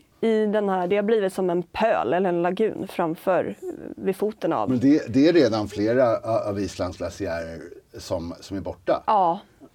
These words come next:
Speaker 1: femtiofem stycken,
Speaker 2: Aha.
Speaker 1: ehm, är det senaste,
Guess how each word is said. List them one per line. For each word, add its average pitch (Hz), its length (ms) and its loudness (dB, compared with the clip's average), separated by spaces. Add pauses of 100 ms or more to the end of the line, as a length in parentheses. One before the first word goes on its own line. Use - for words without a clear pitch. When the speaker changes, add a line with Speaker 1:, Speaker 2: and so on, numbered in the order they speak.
Speaker 1:
femtiofem 196 720 -4
stycken, 214 680 -4
Speaker 2:
Aha. 190 160 -6
Speaker 1:
ehm, 175 580 -2 (260)
är 185 160 0
det 180 240 -2
senaste, 190 600 -4